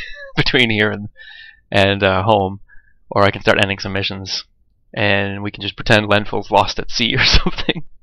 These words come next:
I think, uh, we'll go with that. How about that? And so I'll meet you back with some design improvements. And I'm back with pretty much the same rocket, except for I've put aerospikes on the bottom now, which are more efficient, although a little bit less thrust and no vectoring. So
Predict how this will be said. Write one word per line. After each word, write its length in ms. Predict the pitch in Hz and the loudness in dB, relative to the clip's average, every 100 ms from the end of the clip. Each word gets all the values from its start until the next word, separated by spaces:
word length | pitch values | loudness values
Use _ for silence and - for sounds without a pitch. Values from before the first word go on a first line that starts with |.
| - - - - - 139 | -18 -14 -14 -14 -2 2
I 40 | |
think, 100 | 147 | 6
uh, 200 | 131 117 | 8 8
we'll 100 | 117 | 6
go 100 | 117 | 4
with 120 | 107 | 4
that. 220 | - - - - - | 2 0 0 -2 0
How 60 | |
about 180 | 104 - | -4 -6
that? 260 | - - - - - _ _ _ - 156 | -8 -10 -14 -18 -20 _ _ _ -14 -6
And 160 | 98 95 | -4 0
so 100 | 98 | 0
I'll 80 | |
meet 80 | 110 | 0
you 80 | 113 | 2
back 240 | 104 104 | 2 2
with 80 | 101 | -2
some 180 | - 95 | -8 -8
design 360 | 101 107 117 110 | 0 2 2 -2
improvements. 600 | 101 127 110 - - - _ _ _ _ _ _ _ _ _ _ _ - - - - - - - | -2 -2 -4 -12 -12 -14 _ _ _ _ _ _ _ _ _ _ _ -20 -20 -20 -20 -20 -20 -8
And 180 | - 120 | -6 -4
I'm 120 | 95 | -2
back 220 | 104 - | 0 0
with 160 | 98 - | -2 -8
pretty 160 | - 147 | -6 -2
much 260 | 117 - | -2 -4
the 80 | 107 | -8
same 340 | - 143 135 | -2 0 2
rocket, 280 | 127 131 - | 2 0 -2
except 320 | 101 - 135 | -6 -4 -4
for 120 | - 113 | 0 -2
I've 140 | - | -2
put 200 | - - | -8 0
aerospikes 540 | 151 139 117 98 92 - | 2 2 0 -4 -6 -8
on 60 | |
the 60 | 95 | -8
bottom 260 | 95 92 95 | -8 -6 -4
now, 160 | 95 | -4
which 160 | 98 - | -4 -4
are 300 | 95 92 - - | -4 -4 -8 -2
more 200 | 120 135 | 2 2
efficient, 400 | - - 135 120 | 2 -2 -2 4
although 220 | - 104 | 8 8
a 40 | |
little 160 | 110 - | 6 2
bit 100 | - | 2
less 180 | 113 - | 0 -2
thrust 300 | 107 - 101 | -4 -4 -6
and 100 | 98 | -4
no 180 | 104 | -4
vectoring. 520 | 95 107 - - 85 - | 2 0 0 -6 -8 -10
So 260 | - 92 | -6 -6